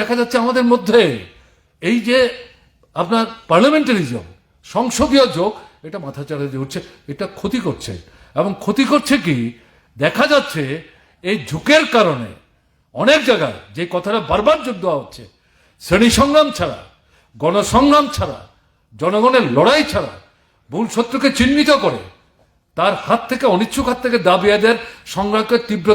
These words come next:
তীক্ষ্ণ করা ছাড়া, তাকে জনগণ থেকে বিচ্ছিন্ন করা ছাড়া আমরা মূল লক্ষ্যে পৌঁছতে পারবো না।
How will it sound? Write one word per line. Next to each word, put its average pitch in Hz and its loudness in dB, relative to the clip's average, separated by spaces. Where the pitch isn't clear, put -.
তীক্ষ্ণ 226 -2
করা 226 4
ছাড়া, 131 -4
তাকে 175 -2
জনগণ 202 4
থেকে 240 0
বিচ্ছিন্ন 302 -2
করা 220 6
ছাড়া 156 0
আমরা 185 -6
মূল 165 -4
লক্ষ্যে 147 -6
পৌঁছতে 143 -2
পারবো 98 0
না। 87 -16